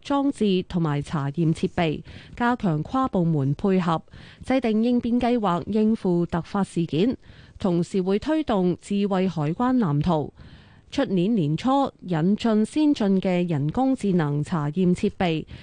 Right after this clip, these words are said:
電腦斷層掃描檢查系統，配合自動偵測儀同埋 X 光機，全面提升查驗可疑嘅物品、打擊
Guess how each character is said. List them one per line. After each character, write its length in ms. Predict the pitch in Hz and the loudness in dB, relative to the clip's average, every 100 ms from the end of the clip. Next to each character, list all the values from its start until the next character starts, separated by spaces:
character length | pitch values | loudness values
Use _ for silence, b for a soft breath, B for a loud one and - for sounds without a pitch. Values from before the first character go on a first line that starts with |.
| B | B
電 300 | - 196 202 | 0 2 2
腦 260 | 185 170 190 - | 2 2 -2 0
斷 260 | 180 170 | 0 2
層 300 | 175 151 147 | 0 0 -2
掃 340 | 147 214 196 196 | -2 0 2 2
描 260 | 175 156 | 2 -2
檢 300 | 156 151 196 | -2 0 0
查 240 | 294 156 147 | 0 -2 0
系 200 | 160 160 | 0 0
統， 320 | 165 185 254 B B B | 0 0 0 B B B
配 120 | 254 | 0
合 120 | 226 | 0
自 300 | 185 - 202 196 | -2 -2 -2 2
動 200 | 190 202 | 2 2
偵 200 | 302 311 | 2 0
測 200 | 302 294 | -2 -4
儀 180 | 170 156 | -2 -2
同 140 | 165 | -2
埋 140 | 151 143 | -2 -2
X 260 | 254 - - | -4 -8 -2
光 260 | 269 262 | 0 0
機， 280 | 269 269 247 B B B | 2 0 0 B B B
全 180 | - 170 | 0 2
面 160 | 180 | 2
提 280 | 190 170 151 | 0 -2 -4
升 320 | 160 294 302 233 | -2 0 0 -2
查 280 | - 151 | -4 -4
驗 300 | 156 190 190 | -2 0 0
可 260 | 147 160 254 | 0 -2 -2
疑 160 | 190 156 | -2 0
嘅 100 | 175 | 2
物 160 | 180 156 | 0 0
品、 260 | - 170 240 B B B - | -2 0 0 B B B -4
打 260 | 156 180 | -2 -2
擊 240 | - 302 | -2 -2